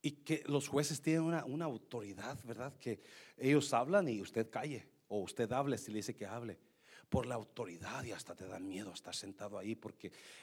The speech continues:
no quieres que te vea el juez a ti porque te vaya así, ¡tú! <laughs> Imagínese. Vivimos la vida como que si jamás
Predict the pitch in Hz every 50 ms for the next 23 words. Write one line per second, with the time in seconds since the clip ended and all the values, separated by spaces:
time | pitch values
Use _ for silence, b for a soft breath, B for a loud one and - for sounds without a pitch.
0 | B - 95 104 98 - - 120 113 117 123 113 - 110 110 113 104 - 123 120
1 | - - 107 - 139 143 143 - 120 - - - - 107 110 117 117 113 - 127
2 | 120 117 143 151 143 - - - - - - - 147 123 - B B B B B
3 | B B B B B _ _ _ _ _ _ _ _ _ _ - 180 170 156 139
4 | 135 - - - - 151 170 160 151 127 110 - - - - - - _ _ _
5 | _ _ _ _ _ _ _ _ _ _ _ _ _ _ _ _ _ _ _ _
6 | _ - 156 180 208 254 302 330 320 294 208 156 127 139 156 156 123 107 104 -
7 | - 123 120 120 113 - 151 135 - - - - - 147 127 123 156 196 226 220
8 | 339 - - - - - -